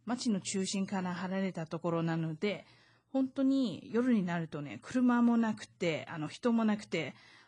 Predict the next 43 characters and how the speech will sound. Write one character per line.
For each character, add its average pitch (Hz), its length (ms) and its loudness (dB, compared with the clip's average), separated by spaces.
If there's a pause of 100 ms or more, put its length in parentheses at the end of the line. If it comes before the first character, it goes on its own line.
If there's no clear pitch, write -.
(160)
う 180 40 -4
ん、 165 120 -2
と - 120 -12
て 277 160 -6
も 285 140 2
静 262 300 -2
か 160 160 -2
で、 165 400 -2
あ 175 120 -6
の、 - 180 -6 (300)
美 214 80 0
し 214 180 -2
い 165 40 -2
で 151 100 -6
す。 - 220 -12 (800)
え 156 320 -4
ー、 - 20 -2
ま 160 140 -4
た、 180 320 -2
三 247 220 0
年 294 200 4
ぶ 285 120 2
り 285 120 4
の 285 160 4
友 262 240 0
達 254 320 2
と 240 160 0
会 226 140 0
え 180 40 -4
て、 185 420 0
ま 165 220 -6
あ、 - 20 -10
た - 160 -12
く - 80 -12
さ 233 160 2
ん - 20 2
お 190 60 0
し 202 80 -2
ゃ 196 60 2
べ 185 80 0
り 160 100 0
し - 100 -8
て、 170 280 -4